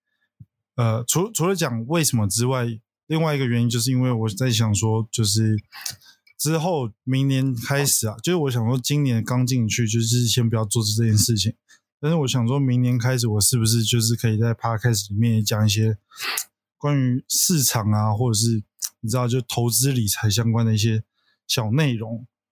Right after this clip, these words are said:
啊，我不会推荐股票或什么东西，就是讲一下就是，就是有，有太多蠢人了，所以就很想要教导他们一下什么叫做投资理财这样子，对。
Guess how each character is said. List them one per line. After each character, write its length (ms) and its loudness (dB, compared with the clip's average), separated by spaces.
啊， 120 -2
我 200 -2
不 100 -4
会 220 -2
推 160 2
荐 160 0
股 160 -4
票 220 0
或 160 -2
什 160 -4
么 40 0
东 200 4
西， 160 2
就 160 0
是 260 0
讲 180 2
一 60 4
下 180 2
就 80 0
是， 320 0
就 120 -4
是 260 0
有， 100 -6
有 100 -2
太 140 0
多 100 0
蠢 320 0
人 180 0
了， 160 2
所 160 2
以 60 0
就 120 0
很 60 2
想 220 0
要 220 -2
教 140 0
导 120 0
他 160 -4
们 140 2
一 40 0
下 220 0
什 140 -2
么 80 2
叫 120 2
做 260 0
投 160 0
资 100 2
理 160 0
财 200 -2
这 100 2
样 100 2
子， 220 -2
对。 200 -2